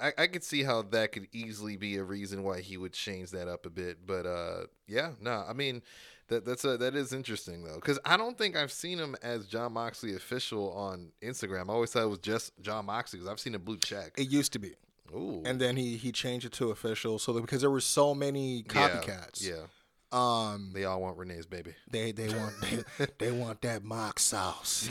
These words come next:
Speaker 2: <laughs> They want,
Speaker 1: Man,
Speaker 2: they
Speaker 1: this
Speaker 2: want,
Speaker 1: dude.
Speaker 2: they want Moxley's Moxie.
Speaker 1: Oh, man.
Speaker 2: <laughs> But, um,
Speaker 1: Or as, as a Wrestle Talk said, uh, "I hope it's a," <laughs> they said they hope they're having a daughter 'cause then maybe she'll be Renee youngest.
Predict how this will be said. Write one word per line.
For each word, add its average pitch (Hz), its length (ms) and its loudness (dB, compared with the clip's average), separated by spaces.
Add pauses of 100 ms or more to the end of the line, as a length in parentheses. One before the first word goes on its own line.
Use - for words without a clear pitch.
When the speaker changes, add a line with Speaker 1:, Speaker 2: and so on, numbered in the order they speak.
(120)
Speaker 2:
<laughs> - 1120 -2
They 175 60 8 (220)
want, 117 200 2
Speaker 1:
Man, - 0 - (360)
Speaker 2:
they 120 80 0
Speaker 1:
this - 20 6
Speaker 2:
want, 135 260 6
Speaker 1:
dude. - 0 -
Speaker 2:
they 135 80 6
want 135 280 6
Moxley's 127 580 2
Moxie. 104 580 0
Speaker 1:
Oh, 95 420 4
man. 147 480 4
Speaker 2:
<laughs> - 20 -14
But, 147 240 8 (380)
um, 135 360 10
Speaker 1:
Or 110 120 10
as, 107 200 6
as 101 300 0
a 98 140 0
Wrestle 101 380 0
Talk 92 300 0
said, 92 420 -2 (460)
uh, 98 220 2 (100)
"I 101 120 2
hope 143 340 0
it's - 260 2
a," 107 140 4 (260)
<laughs> - 220 -6
they 151 120 6
said 143 160 0
they 123 120 6
hope 143 220 -2 (120)
they're 117 120 0
having 113 320 2
a 95 60 -2
daughter 92 560 0 (340)
'cause 101 240 -4
then 117 260 -2
maybe 127 280 0
she'll 120 240 -4
be 110 260 -6
Renee 107 540 2
youngest. 110 920 -2